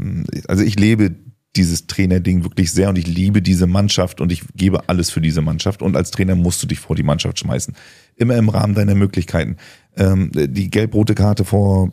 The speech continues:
drei, vier Wochen im, im letzten Ligas- oder im vorletzten Ligaspiel und, und da geht's dann um Abstieg, nicht Abstieg, ähm, fällt ein Tor, ähm, was ganz klar abseits ist.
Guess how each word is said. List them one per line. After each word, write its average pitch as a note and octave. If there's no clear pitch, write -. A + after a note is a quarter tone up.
drei, G2
vier F#2+
Wochen G#2+
im, F#2+
im F#2
letzten G#2
Ligas- G#2
oder F#2
im F2
vorletzten G#2
Ligaspiel G#2
und, F2
und -
da -
geht's G2+
dann G2+
um F#2+
Abstieg, -
nicht A2
Abstieg, -
ähm, G2
fällt G#2
ein -
Tor, A2
ähm, G2
was G2
ganz A#2
klar A2+
abseits A#2+
ist. -